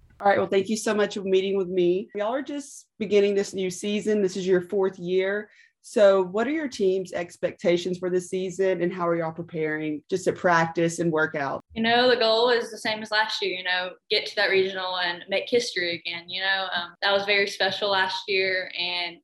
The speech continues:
Speaker 2: it was just something that, you know, you strive to do every year.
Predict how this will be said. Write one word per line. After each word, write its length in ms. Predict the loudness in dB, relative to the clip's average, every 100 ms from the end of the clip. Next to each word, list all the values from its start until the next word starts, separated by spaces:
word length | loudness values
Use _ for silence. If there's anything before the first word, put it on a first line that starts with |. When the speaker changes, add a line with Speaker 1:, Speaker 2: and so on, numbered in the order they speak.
| _ _ _ _
Speaker 2:
it 120 | -4
was 260 | -2 -4 -6
just 340 | -8 -8 -12 _ _
something 420 | -8 -6 -6 -4
that, 280 | 0 0 -2 -8 _ _ _ -6
you 160 | -2
know, 80 | -2
you 280 | -2 -4 -8
strive 440 | -6 0 2 2
to 100 | 0
do 140 | 0 0
every 260 | 0 -2
year. 400 | 0 0 0 -2